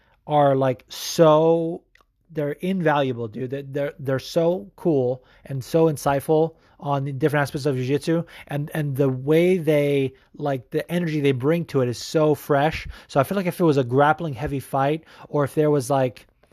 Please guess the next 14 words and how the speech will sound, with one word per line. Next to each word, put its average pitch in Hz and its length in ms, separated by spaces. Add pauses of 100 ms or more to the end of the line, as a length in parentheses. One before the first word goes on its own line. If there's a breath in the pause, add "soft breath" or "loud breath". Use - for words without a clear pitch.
(440 soft breath)
something 160 440
where 147 160
one, 147 340 (160)
one 151 320
fighter 151 260
has 139 220
maybe 147 200
an 135 100
advantage 156 480
in 147 180
grappling, 139 720 (280 loud breath)
but 143 360
can't, 143 760 (120)
um, 139 560